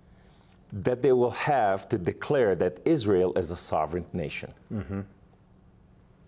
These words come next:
Speaker 1: Number two, they will have to declare Jerusalem is the state capital of Israel.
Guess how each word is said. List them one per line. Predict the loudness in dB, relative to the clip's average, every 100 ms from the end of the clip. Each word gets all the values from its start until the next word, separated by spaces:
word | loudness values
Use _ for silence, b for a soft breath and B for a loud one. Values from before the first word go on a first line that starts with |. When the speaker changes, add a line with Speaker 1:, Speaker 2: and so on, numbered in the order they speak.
| -20 _ -20 _ B B B
Speaker 1:
Number | -4 -2 -2
two, | 0 2 2 0 -8 -20 _ b b -2
they |
will | 0 0
have | 0 -2
to | -2
declare | -2 -2 0 2 4 2 -4
Jerusalem | -6 0 2 2 2 0 -2
is | -4 -4
the | -6
state | -2 0 0 -2
capital | -4 -6 -4 -2 -2
of | 0
Israel. | -2 0 -4 -4